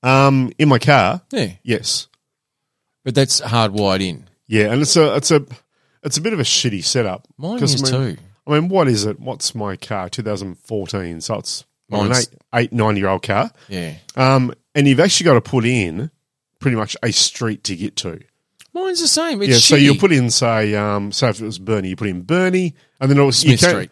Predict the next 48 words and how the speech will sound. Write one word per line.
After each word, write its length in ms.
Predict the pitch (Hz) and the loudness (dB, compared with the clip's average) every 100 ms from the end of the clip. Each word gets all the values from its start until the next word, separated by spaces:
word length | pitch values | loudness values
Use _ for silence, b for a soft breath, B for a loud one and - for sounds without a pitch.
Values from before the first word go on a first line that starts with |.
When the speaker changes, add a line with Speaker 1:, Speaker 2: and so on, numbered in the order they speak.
| _ | _
Speaker 1:
Smith 240 | - - 160 | -8 0 0
Street, 220 | - 110 | 0 -4
or 120 | 120 | -2
you 120 | 139 | -2
can 220 | 135 170 143 | -2 -4 -4
do 120 | 107 | -4
city 280 | - - 98 | -4 -4 -4
centre 360 | - 131 131 110 | -2 -2 -2 -4
or 20 | |
whatever. 360 | 87 82 87 139 | -4 -6 -6 -8
Speaker 2:
Yeah, 140 | 110 104 | -4 -2
yeah, 140 | 101 92 | -2 -4
yeah. 220 | 92 85 | -6 -2
Speaker 1:
But 100 | 131 | 2
you've 140 | 135 | 2
kinda 260 | 127 180 202 | 2 0 2
gotta 180 | 147 120 | 2 0
know 220 | 107 104 | 0 -2
where 180 | 92 104 | 0 -2
you're 180 | 98 95 | -2 -4
going 360 | 82 98 95 92 | -4 -4 -4 -6
a 20 | |
little 200 | 95 95 | -6 -6
bit 160 | 98 - | -6 -10
for 160 | 104 | -8
it 60 | 87 | -8
to 60 | 98 | -6
work. 340 | 143 139 95 | -2 -2 0
Whereas 200 | 113 101 | -2 -2
with 100 | 107 | -2
Google 260 | 147 156 98 | -2 -2 0
Maps, 400 | 120 107 - - | -2 -4 -6 -10
you 60 | 90 | -10
can 120 | 98 | -8
just 180 | 98 - | -10 -6
put 100 | - | -6
in 100 | 92 | -6
a 60 | |
place, 340 | 90 104 95 - | -6 -6 -6 -6
yep, 160 | 139 | -6
cool, 180 | - 143 | -4 -4
it 60 | 98 | -2
tells 180 | 117 107 | -4 -4
you 40 | |
how 40 | 92 | -6
to 60 | |
get 100 | 92 | -10
there. 120 | - | -14